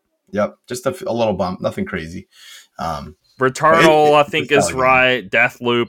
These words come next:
Speaker 2: honestly, I would put lower. But I don't know. It's still, that's the issue with Deathloop. It's still, it, like,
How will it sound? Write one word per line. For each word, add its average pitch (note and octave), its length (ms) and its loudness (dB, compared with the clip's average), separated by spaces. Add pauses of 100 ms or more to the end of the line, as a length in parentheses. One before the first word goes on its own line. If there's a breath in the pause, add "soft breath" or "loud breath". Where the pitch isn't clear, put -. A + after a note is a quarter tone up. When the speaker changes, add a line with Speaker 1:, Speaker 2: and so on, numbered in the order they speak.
(140)
Speaker 2:
honestly, G2 540 -4
I E2+ 160 -6
would F2 260 -16
put F2 240 -8
lower. F2 600 -8 (560 loud breath)
But D#3 260 0
I G3 100 -6
don't C#3 140 -8
know. G2+ 240 -4
It's A2+ 120 -8
still, A3 340 -2 (140)
that's G3 240 -2
the D3+ 200 -2
issue C#3+ 220 -4
with G#2 100 -8
Deathloop. G2+ 460 -6
It's G#2 160 -8
still, - 300 -4
it, B2+ 220 -2
like, A2+ 340 -2